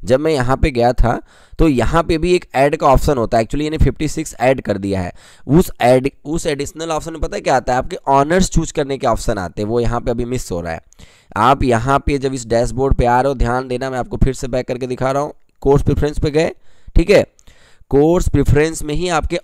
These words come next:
ऑनर्स चूज करने हैं, यहाँ पे ही आपके ऑनर्स चूज होंगे, ऑनर्स वाले सब्जेक्ट्स चूज होंगे, जितने भी होंगे पूरे चूज कर लेना, ठीक है।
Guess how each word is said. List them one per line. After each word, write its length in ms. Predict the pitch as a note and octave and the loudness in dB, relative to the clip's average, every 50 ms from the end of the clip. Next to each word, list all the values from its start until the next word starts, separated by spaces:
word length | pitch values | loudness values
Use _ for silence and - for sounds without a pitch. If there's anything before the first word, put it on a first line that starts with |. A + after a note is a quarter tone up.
| - B2+ | -2 0
ऑनर्स 500 | C3 C3+ C#3 D3 D#3+ F3 F#3+ F3+ - - | 2 2 2 2 0 -2 -2 -2 -2 -4
चूज 240 | - D#3 D#3+ C#3+ - | -4 -4 -4 -6 -6
करने 320 | - D3 C#3+ C3 C3 C3 B2 | -4 -2 -2 -2 -2 0 0
हैं, 160 | A#2+ A#2+ G#2+ G2 | 2 2 0 -2
यहाँ 340 | G2+ A2+ A#2+ B2 C#3+ D3 | -4 -4 -4 -2 -2 -2
पे 120 | - - C#3 | 0 0 0
ही 120 | C#3+ D#3 | 0 0
आपके 260 | D3+ C#3 C3 - E3 | 0 0 -2 -2 -6
ऑनर्स 480 | D3+ - B2+ B2 B2 B2+ C#3+ D#3 C#3+ - | -8 -6 -4 -4 -2 -2 -2 -4 -6 -6
चूज 240 | - C3+ C3 A#2+ G#2+ | -6 -8 -6 -6 -4
होंगे, 360 | A2+ G#2+ G2+ F#2+ F2 E2+ - _ _ _ _ _ _ - | -6 -6 -6 -8 -10 -14 -14 _ _ _ _ _ _ -8
ऑनर्स 400 | - G2+ A2+ A#2+ C3 C#3+ D3 - | -2 0 0 0 2 2 2 2
वाले 160 | D#3 D3 D3+ | 2 2 0
सब्जेक्ट्स 400 | - - C3 A#2+ A#2+ D3 C#3+ - | 0 -4 -4 -4 -4 -6 -6 -6
चूज 160 | - D3 C3+ A#2+ | -8 -8 -6 -6
होंगे, 300 | B2+ B2 B2 A2+ A2 G2 | -6 -6 -6 -6 -6 -6
जितने 320 | F2+ A#2 B2 - D3 D3+ D3+ | -6 -8 -10 -10 -10 -10 -8
भी 100 | D3+ D3 | -6 -6
होंगे 240 | C#3+ C#3 C#3+ C#3+ D3 | -6 -6 -8 -4 -2
पूरे 240 | - - C#3+ D3 D3+ | -2 -2 0 -2 -4
चूज 220 | C3 D3 C3+ - | -4 -6 -8 -6
कर 140 | - B2+ A#2 | -4 -2 -2
लेना, 240 | A2+ G#2 G2+ G2 F#2+ | 0 -2 -4 -4 -6
ठीक 220 | G#2 E3 F#3 F#3+ | -6 -6 -2 0
है। 120 | G3 C#3+ | 0 0